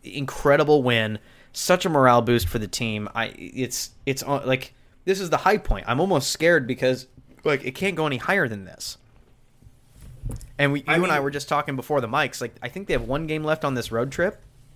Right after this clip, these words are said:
Speaker 2: Yeah.
Speaker 1: They're playing Chicago at home. It just,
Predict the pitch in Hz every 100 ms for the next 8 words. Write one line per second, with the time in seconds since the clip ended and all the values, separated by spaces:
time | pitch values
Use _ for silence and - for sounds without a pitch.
0 | - 117 - 101 - - - - - 131
1 | 143 143 131 113 135 135 123 107 - 127
2 | 110 101 - - - _ _ - _ -
3 | - 131 117